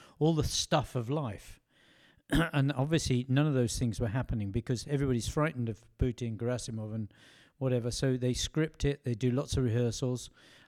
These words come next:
and then when the big boys come and they look in their binoculars, everything is wonderful. Hence, hence, and this is what they were doing in April. So there's, everything is wonderful, and, you know, there, I think we knew in our hearts that, that a lot of the military analysts knew in our hearts that it was,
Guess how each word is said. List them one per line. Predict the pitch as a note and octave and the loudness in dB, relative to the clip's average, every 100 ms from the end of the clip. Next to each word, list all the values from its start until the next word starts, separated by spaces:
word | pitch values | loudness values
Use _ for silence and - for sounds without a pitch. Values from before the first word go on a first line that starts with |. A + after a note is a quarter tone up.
| - | 0
and | C3+ | 2
then | C3+ | 4
when | D3 | 4
the | C#3 | 4
big | A#2 B2 | 2 2
boys | A2 C3 A2+ | 2 2 2
come | - C3+ B2 | 0 0 0
and | A#2 | 0
they | A2+ | 0
look | A#2 B2+ - | 2 0 0
in | B2 | 0
their | A#2 | 2
binoculars, | A2+ B2 B2+ A#2 A#2 - | 2 0 -2 -4 -4 0
everything | C#3+ C3+ A2+ D3+ - A#2+ G#2+ | 2 2 2 0 0 0 0
is | A#2+ | 0
wonderful. | E3+ F3 B2+ G2 F2+ _ _ _ _ _ _ | 0 2 0 -4 -8 _ _ _ _ _ _
Hence, | - D#3 C3 - - - _ _ _ _ | 2 2 2 -6 -6 -10 _ _ _ _
hence, | D3 C#3+ | 0 2
and | C#3 D3+ | 4 6
this | F3 | 8
is | F#3+ | 6
what | G3+ | 4
they | E3 | 4
were | D#3+ | 4
doing | E3+ E3 | 4 4
in | |
April. | E3 F3+ - G2 | 2 0 -2 -2
So | - B2+ | 0 0
there's, | A#2+ B2+ | 2 2
everything | D3+ E3+ E3 C#3+ | 2 2 0 2
is | B2+ A2+ | 2 4
wonderful, | D3 C#3 - A2+ C3 | 4 4 2 -4 0
and, | C3+ C#3+ - _ | 0 0 -6 _
you | C#3 | -6
know, | C#3+ - | -6 2
there, | F3+ E3+ - - - - - | 2 2 -4 -20 -20 -20 -8
I | |
think | E3 B3 F3+ | 0 0 4
we | D#3+ | 4
knew | D#3 D#3 E3 | 6 6 8
in | C#3+ A#2+ | 8 6
our | A#2 G#2 | 4 0
hearts | - C#3 A2 - - - - | -2 -4 -4 -8 -8 -8 -2
that, | B2+ B2+ | -4 0
that | C3 | -4
a | B2+ | -2
lot | B2+ C#3 C3+ | -2 2 2
of | |
the | B2 | 4
military | A#2+ B2 B2 C3 A#2+ | 4 2 0 -2 0
analysts | A#2+ A#2 G#2 - | 0 -2 -6 -2
knew | C3+ C3+ | 0 2
in | B2 | 2
our | A#2 | 2
hearts | B2 A2 - | 0 -4 -10
that | B2+ | -4
it | C3+ - | -4 -2
was, | C3+ - | -4 -6